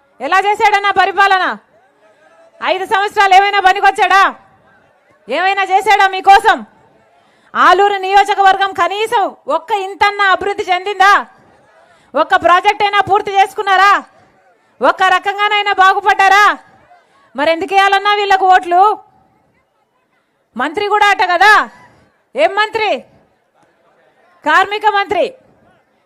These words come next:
కార్మిక శాఖ మంత్రి. ఎంతమంది బిడ్డలకు ఉద్యోగాలు వచ్చాయి? మీరు ఓట్లేసి గెలిపిస్తే మంత్రి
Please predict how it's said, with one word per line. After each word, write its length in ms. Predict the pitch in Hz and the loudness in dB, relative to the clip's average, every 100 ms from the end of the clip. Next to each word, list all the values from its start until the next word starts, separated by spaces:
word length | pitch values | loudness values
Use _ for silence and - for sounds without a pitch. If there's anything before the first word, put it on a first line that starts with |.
| _ | _
కార్మిక 480 | 294 302 381 415 415 403 | -2 2 2 0 -2 0
శాఖ 200 | 427 403 403 392 | 0 2 0 0
మంత్రి. 280 | 403 403 311 202 - _ 233 | -4 -4 -6 -8 -20 _ -6
ఎంతమంది 340 | 320 403 415 427 | -4 -2 -4 -4
బిడ్డలకు 300 | 427 427 440 440 | 0 0 0 -2
ఉద్యోగాలు 340 | 453 453 427 392 | 2 4 4 2
వచ్చాయి? 260 | 359 226 175 _ _ _ _ _ _ _ _ _ _ _ _ _ _ _ _ - | 0 -4 -6 _ _ _ _ _ _ _ _ _ _ _ _ _ _ _ _ -4
మీరు 200 | 285 339 320 | -2 2 2
ఓట్లేసి 380 | 392 392 427 427 320 | 2 0 -4 -2 -2
గెలిపిస్తే 420 | 359 403 427 381 427 330 | -2 -4 2 4 4 0
మంత్రి 220 | 349 | -4